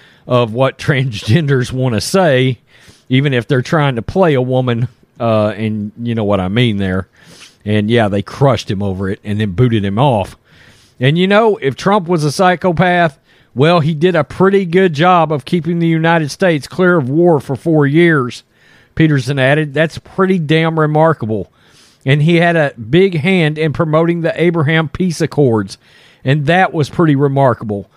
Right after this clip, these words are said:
And those aren't the sort of things that you would expect from a psychopath. He also seems to have a pretty good hand with the working class.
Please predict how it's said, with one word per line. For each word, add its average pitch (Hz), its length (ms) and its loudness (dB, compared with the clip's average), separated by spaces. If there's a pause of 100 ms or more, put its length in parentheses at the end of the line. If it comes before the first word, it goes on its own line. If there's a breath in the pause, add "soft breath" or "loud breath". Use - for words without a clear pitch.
(340 soft breath)
And 131 200 0
those 175 320 2
aren't 180 440 -2
the 175 140 -2
sort 180 260 0
of 165 120 2
things 165 440 0
that 151 180 -4
you 160 60 2
would 165 140 4
expect 165 480 -2
from 165 200 -4
a 156 60 0
psychopath. 143 840 0 (340 soft breath)
He 151 120 0
also 180 320 0
seems 175 320 -2
to 170 80 2
have 160 140 2
a 156 60 2
pretty 185 340 0
good 196 240 0
hand 156 500 0
with 143 180 -4
the 175 80 0
working 165 420 2
class. 120 580 0